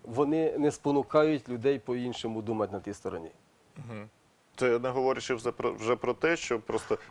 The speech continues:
Speaker 2: люди, е, півтора року живуть під окупацією, і взагалі вони думають про те, як би там, м,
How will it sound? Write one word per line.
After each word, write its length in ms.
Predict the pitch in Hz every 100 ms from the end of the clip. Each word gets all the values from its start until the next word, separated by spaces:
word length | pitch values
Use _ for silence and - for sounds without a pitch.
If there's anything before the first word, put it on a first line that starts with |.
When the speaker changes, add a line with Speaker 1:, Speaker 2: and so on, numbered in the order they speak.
| 117
Speaker 2:
люди, 260 | 127 117
е, 420 | 117 107 110 110 107 107 _ _
півтора 400 | - - 113 120
року 240 | 117 -
живуть 280 | 107 113 113
під 160 | 120 107
окупацією, 640 | 110 107 151 160 113 104
і 20 |
взагалі 300 | 104 104 113
вони 240 | 117 113 110
думають 360 | 113 110 110
про 160 | - 110
те, 180 | 110 107
як 160 | 107
би 120 | 104
там, 360 | 104 107 104 101 - _
м, 120 | 107